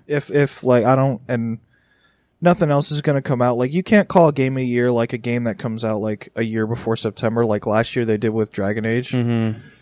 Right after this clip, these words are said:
Speaker 1: So I think Metal Gear Solid easily wins game of the year. I think it's a lock.
Speaker 2: Hmm.
Speaker 1: The game's fantastic.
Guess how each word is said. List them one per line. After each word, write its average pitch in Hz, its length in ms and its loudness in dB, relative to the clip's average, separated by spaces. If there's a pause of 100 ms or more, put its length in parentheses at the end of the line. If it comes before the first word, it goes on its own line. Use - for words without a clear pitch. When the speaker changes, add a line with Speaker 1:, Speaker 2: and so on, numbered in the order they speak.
(220)
Speaker 1:
So 123 420 4
I 139 120 2
think 135 320 0 (240)
Metal 120 240 0
Gear 113 140 0
Solid 117 400 4
easily 117 400 -2
wins 113 640 -4 (540)
game 120 180 0
of 120 60 -2
the 120 60 0
year. 123 280 0 (180)
I 120 100 0
think 117 140 0
it's 113 100 -4
a 110 40 -4
lock. 120 400 0 (400)
Speaker 2:
Hmm. 143 140 0
Speaker 1:
The 131 60 2
game's 131 240 0
fantastic. 110 840 -4